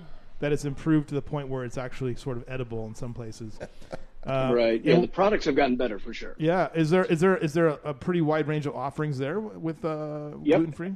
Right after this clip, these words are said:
Speaker 2: A-, absolutely. Every, every restaurant pretty much will have gluten-free offerings on their menu or some type of,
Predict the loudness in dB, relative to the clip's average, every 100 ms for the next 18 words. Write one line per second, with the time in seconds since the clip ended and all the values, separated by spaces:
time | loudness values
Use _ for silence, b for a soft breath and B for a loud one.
0 | -6 -4 0 0 0 0 2 2 0 0
1 | -2 2 2 4 0 0 0 -2 -2 -6
2 | -4 -4 -8 -16 -20 -20 -10 -4 -2 -2
3 | -4 -4 -6 -6 -6 -6 -6 -4 -4 -4
4 | -8 -8 -6 -4 -4 -4 -2 0 0 -2
5 | -2 -2 0 0 -2 -4 -8 -6 -6 -6
6 | -6 -8